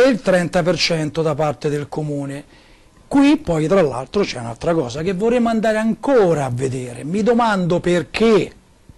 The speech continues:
soltanto a Civitavecchia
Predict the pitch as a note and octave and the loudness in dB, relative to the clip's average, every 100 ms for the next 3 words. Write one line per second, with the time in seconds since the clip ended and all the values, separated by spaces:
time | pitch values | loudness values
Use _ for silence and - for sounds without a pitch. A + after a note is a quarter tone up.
0 | - _ _ _ - - D#3+ - F3+ D#3 | -20 _ _ _ -8 -4 -4 -2 -2 -2
1 | C3 B2 B2 G#2+ - - - - _ _ | -6 -12 -16 -18 -20 -20 -20 -20 _ _
2 | _ - - - A3+ - - G3 F3+ D#3+ | _ -20 -8 -2 -2 0 -2 0 2 2
3 | C3+ A#2 - A2 G#2+ | 0 -8 -14 -14 -14